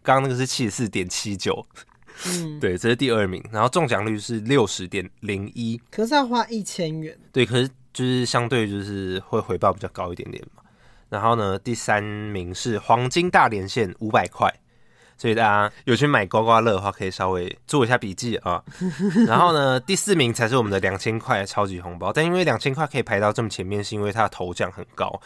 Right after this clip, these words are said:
Speaker 1: 就有车子啊，
Speaker 2: 对。
Speaker 1: 还有就是
Speaker 2: 很多钱。
Speaker 1: 钱钱，对，对，对，所以大家做个笔记，如果去买刮刮乐的话啊。
Speaker 2: OK，很棒。
Speaker 1: 好，然后我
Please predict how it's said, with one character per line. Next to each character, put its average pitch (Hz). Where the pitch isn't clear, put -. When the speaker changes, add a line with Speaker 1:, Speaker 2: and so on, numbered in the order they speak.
Speaker 1:
就 120
有 101
车 104
子 98
啊， -
Speaker 2:
对。 -
Speaker 1:
还 101
有 95
就 98
是 92
Speaker 2:
很 170
多 190
钱。 -
Speaker 1:
钱 113
钱， 92
对， 98
对， 87
对， -
所 -
以 101
大 120
家 123
做 139
个 113
笔 92
记， 107
如 101
果 98
去 117
买 95
刮 98
刮 92
乐 90
的 -
话 -
啊。 98
Speaker 2:
OK， 165
很 151
棒。 151
Speaker 1:
好， -
然 107
后 113
我 117